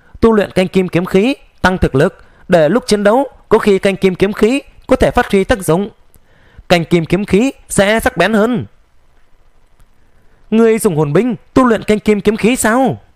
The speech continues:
Quân Tư Tà trợn trắng mắt nói: "Ngươi cho là ngươi đang tu luyện đại tự tại kiếm khí hay sao? Muốn tu luyện canh kim kiếm khí rất đơn giản, ngươi tới dược cốc của kiếm môn,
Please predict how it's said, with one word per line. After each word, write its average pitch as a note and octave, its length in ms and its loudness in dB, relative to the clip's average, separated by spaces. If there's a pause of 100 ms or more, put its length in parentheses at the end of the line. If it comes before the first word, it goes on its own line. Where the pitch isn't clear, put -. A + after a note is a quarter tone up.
(1500)
Quân A3 220 2
Tư G#3+ 140 0
Tà C#3 320 0 (220)
trợn E3 240 0
trắng C#3+ 200 -2
mắt A#3 160 -2
nói: F3 320 0 (1080)
"Ngươi F3+ 260 2
cho F#3+ 140 0
là E3 100 0
ngươi C#3+ 360 0 (260)
đang A3 220 0
tu A3+ 140 2
luyện F#3+ 220 0
đại D3+ 140 0
tự E3+ 160 -4
tại C3+ 200 -2
kiếm F#3+ 160 -2
khí G3+ 180 0
hay A3+ 140 0
sao? G3 380 0 (640)
Muốn G3+ 220 2
tu G#3+ 160 2
luyện F3 180 0
canh F#3 180 -2
kim E3+ 200 -2
kiếm F3+ 180 -2
khí A3+ 260 0 (160)
rất - 220 -2
đơn F#3 160 0
giản, D#3+ 360 -2 (380)
ngươi F3 160 2
tới F#3 200 2
dược - 220 0
cốc B3+ 160 2
của D#3+ 100 2
kiếm G3 240 -2
môn, G#3+ 240 0